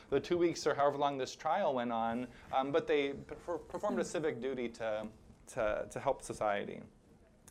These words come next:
Another example of participating in the social contract, uh, or thinking about individual responsibilities to society overall, is the idea of civil disobedience. So civil disobedience is intentionally breaking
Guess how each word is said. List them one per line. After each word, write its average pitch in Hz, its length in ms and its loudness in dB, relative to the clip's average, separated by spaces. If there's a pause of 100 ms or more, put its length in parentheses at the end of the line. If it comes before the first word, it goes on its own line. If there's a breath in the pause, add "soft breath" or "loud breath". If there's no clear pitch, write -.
(560 loud breath)
Another 208 440 4
example 135 520 0
of 123 100 0
participating 135 680 -2
in 117 100 0
the 113 60 -2
social 127 380 -2
contract, 113 920 -2 (340 loud breath)
uh, 107 480 2 (320)
or 123 220 0
thinking 175 380 -4
about 131 360 4
individual 151 580 0
responsibilities 123 880 2
to - 140 -8
society 117 680 2
overall, 107 640 2 (240 loud breath)
is 143 160 2
the 170 160 4
idea 170 340 6
of 131 160 4
civil 147 400 0
disobedience. 95 1200 -6 (480 loud breath)
So 165 180 6
civil 220 400 6
disobedience 151 960 2
is 113 340 4
intentionally 170 840 2
breaking 123 840 0